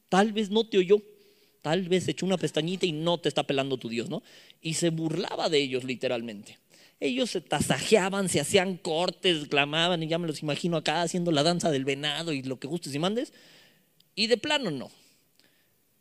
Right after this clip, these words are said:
Como se dio cuenta el pueblo de quién era el Dios verdadero, mataron a estos cuatrocientos Baales. Pero es de llamar la atención que Elías, justo después de esto,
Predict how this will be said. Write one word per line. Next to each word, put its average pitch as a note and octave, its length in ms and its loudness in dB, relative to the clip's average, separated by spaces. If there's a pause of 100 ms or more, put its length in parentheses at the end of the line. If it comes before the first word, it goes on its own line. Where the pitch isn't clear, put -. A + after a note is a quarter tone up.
(180)
Como C3 240 -4
se C#3 180 2
dio F3+ 380 4
cuenta F#3 600 0 (440)
el A#2 160 -6
pueblo B2+ 460 0
de A2 100 -6
quién C#3+ 200 -2
era C3 140 2
el A#2+ 160 0
Dios B2+ 480 2
verdadero, A#2+ 640 2 (1080)
mataron C#3+ 520 2
a C3+ 60 2
estos D3 240 -6
cuatrocientos A#2+ 800 -6
Baales. G2+ 540 -12 (800)
Pero D3 160 2
es F#3+ 80 4
de G#3 100 4
llamar F#3+ 260 0
la G3+ 80 2
atención E3+ 420 -2
que F3 140 2
Elías, F#3+ 360 2
justo - 360 2
después C4 440 2
de G#3+ 100 4
esto, E3 220 -8